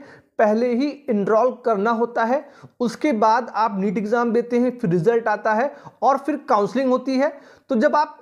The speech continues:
काउंसलिंग में अपीयर होंगे तो उससे पहले आपके पास रजिस्ट्रेशन होना कंपलसरी होता है। मैं बात कर रहा हूँ केरला के बारे में, सीएमसी वेल्लोर के बारे में। उससे पहले एक चीज़ समझा दें आपको हम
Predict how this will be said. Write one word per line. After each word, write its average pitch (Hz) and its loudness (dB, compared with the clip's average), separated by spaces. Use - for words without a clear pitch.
काउंसलिंग 240 0
में 302 0
अपीयर 247 0
होंगे 262 0
तो 233 -6
उससे 226 -2
पहले 254 2
आपके 220 -2
पास 240 0
रजिस्ट्रेशन 226 2
होना 208 -2
कंपलसरी 214 0
होता 143 -6
है। - -16
मैं 226 2
बात 269 2
कर 262 2
रहा 269 2
हूँ 262 -2
केरला 226 2
के 254 -6
बारे 254 0
में, 254 -4
सीएमसी 214 -2
वेल्लोर 208 2
के 262 -6
बारे 247 2
में। 254 -4
उससे - -2
पहले 294 2
एक 285 0
चीज़ 294 0
समझा 220 2
दें 214 0
आपको 202 -2
हम 196 -2